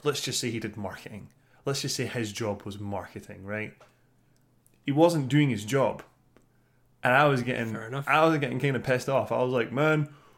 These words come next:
Speaker 1: like, we, I'm kinda proud of this. We opened, we reopened our school's tuck shop."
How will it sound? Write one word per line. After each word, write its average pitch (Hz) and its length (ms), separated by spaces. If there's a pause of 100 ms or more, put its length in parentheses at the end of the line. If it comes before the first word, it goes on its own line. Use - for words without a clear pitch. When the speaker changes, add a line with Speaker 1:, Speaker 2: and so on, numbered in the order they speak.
(240)
Speaker 1:
like, 139 160 (120)
we, 170 560 (800)
I'm 147 140
kinda 147 200
proud 131 240
of 104 60
this. 104 240
We 139 480
opened, 117 440
we 160 240
reopened 127 440
our 110 120
school's 113 260
tuck - 220
shop." - 280